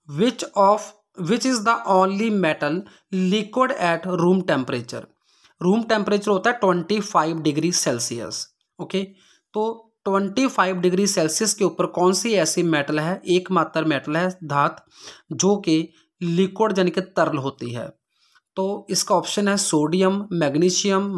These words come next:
मरकरी और ब्रोमीन। तो सही आंसर इसका आएगा मरकरी। मरकरी जो थर्मामीटर के भी अंदर होती है, जिसके साथ हम टेम्परेचर को मेजर करते हैं बॉडी के, तो थर्मामीटर के अंदर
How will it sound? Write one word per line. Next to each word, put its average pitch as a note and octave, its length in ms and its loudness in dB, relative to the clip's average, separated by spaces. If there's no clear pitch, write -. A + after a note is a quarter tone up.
मरकरी F3+ 480 0
और D3 300 0
ब्रोमीन। C3 500 -4
तो D3+ 80 -6
सही E3+ 320 -2
आंसर E3+ 240 -2
इसका C#3 280 -4
आएगा C3+ 360 0
मरकरी। D#3+ 500 -2
मरकरी D#3 440 0
जो F#3 260 0
थर्मामीटर F3+ 480 0
के E3 180 -4
भी E3 100 0
अंदर D#3+ 220 0
होती E3 280 0
है, F#3+ 120 -2
जिसके D#3+ 300 -4
साथ D3+ 260 -2
हम D#3+ 140 -2
टेम्परेचर D3+ 520 -2
को D#3+ 180 -8
मेजर D3 300 0
करते - 320 -8
हैं D#3+ 180 -2
बॉडी C#3 220 -2
के, G#3+ 200 -8
तो F#3 160 -6
थर्मामीटर F#3 460 0
के F3+ 120 -6
अंदर D#3 320 -2